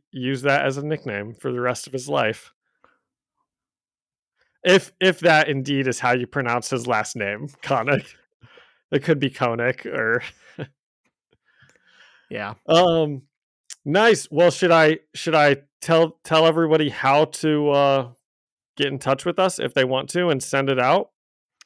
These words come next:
Speaker 2: Please do.
Speaker 1: Okay. Well, if you want to leave us a comment, you can find us at the First Read Ultimate Spider-Man podcast on Spotify,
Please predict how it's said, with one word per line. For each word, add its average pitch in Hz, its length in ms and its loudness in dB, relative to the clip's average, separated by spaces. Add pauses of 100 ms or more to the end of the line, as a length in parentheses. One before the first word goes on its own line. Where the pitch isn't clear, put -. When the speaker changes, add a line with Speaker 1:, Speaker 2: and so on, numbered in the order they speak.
(240)
Speaker 2:
Please 190 300 -14
do. 143 280 -10 (1000)
Speaker 1:
Okay. 151 420 2 (480)
Well, 151 460 6 (920)
if 170 220 0
you 202 320 0
want 185 500 -2
to 131 540 -2 (340)
leave 131 260 -2
us 131 160 -2
a - 40 -10
comment, 120 480 -6 (160)
you - 100 -12
can 156 200 -4 (340)
find 180 260 2
us 196 400 2 (1040)
at 160 420 4
the 147 300 -4
First 196 500 2
Read 202 300 0
Ultimate 170 340 -2
Spider-Man 165 540 2
podcast 151 720 0
on 135 200 -4
Spotify, 208 800 2